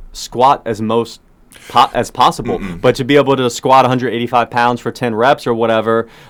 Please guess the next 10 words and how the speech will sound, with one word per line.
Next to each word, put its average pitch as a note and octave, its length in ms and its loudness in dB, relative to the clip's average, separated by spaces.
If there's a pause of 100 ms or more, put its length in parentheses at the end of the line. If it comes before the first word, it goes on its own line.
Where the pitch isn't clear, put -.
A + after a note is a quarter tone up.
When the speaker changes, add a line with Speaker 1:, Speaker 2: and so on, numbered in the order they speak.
Speaker 1:
like, G#2+ 500 0 (380)
and A#2 160 -2
maintain B2 540 -4
that, G2 300 -6 (1200)
that, G#2+ 340 -2
that G2 200 2
is, G2+ 340 -6
that F#2 180 -4
is F#2 120 -6
great, C3+ 320 -2